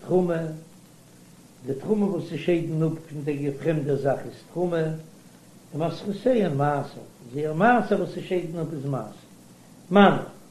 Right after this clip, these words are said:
ביי ווער גייט עס? איר רבנן קשה גזלן. אויב עס גייט, לאט דער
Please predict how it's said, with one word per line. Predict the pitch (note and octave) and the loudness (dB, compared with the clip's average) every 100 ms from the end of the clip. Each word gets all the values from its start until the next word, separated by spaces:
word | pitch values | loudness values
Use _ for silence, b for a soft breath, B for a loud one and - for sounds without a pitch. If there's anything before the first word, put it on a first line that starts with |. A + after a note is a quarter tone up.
| - - | -20 -8
ביי | D3 | -4
ווער | D#3 F3 | 2 0
גייט | D3 C3 G#2 | 2 -2 -4
עס? | - - - - - - - - - - | -10 -20 -20 -20 -20 -20 -20 -20 -20 -2
איר | A3+ A#3 G3+ | 4 8 10
רבנן | E3+ E3+ C#4 B3 A3 | 10 8 8 6 6
קשה | G3+ G3+ A3+ | 6 6 4
גזלן. | A3 A#3 A3+ A#3 C#3 - B B B - - | 4 4 4 0 -4 -12 B B B -20 0
אויב | F3+ A3+ F3+ | 8 8 8
עס | E3 | 2
גייט, | C#3+ D#3+ D3+ | 0 0 0
לאט | D#3 D#3 | -2 -2
דער | D#3+ | 0